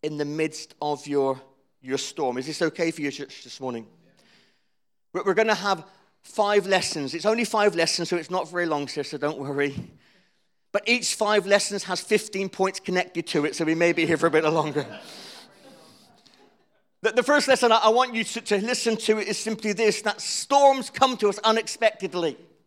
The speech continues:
If we knew that the storm was coming, guess what? We'd batten down the hatches.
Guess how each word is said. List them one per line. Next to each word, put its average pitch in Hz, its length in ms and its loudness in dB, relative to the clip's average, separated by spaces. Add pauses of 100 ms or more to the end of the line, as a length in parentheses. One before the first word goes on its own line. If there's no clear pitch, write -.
(1200)
If 240 200 2
we 254 160 2
knew 285 340 4
that - 160 0
the 226 80 0
storm 254 420 4
was 214 200 4
coming, 220 360 0
guess 233 220 2
what? 226 240 4
We'd 220 340 0 (240)
batten 247 160 0
down 240 200 4
the 240 60 4
hatches. 226 680 -2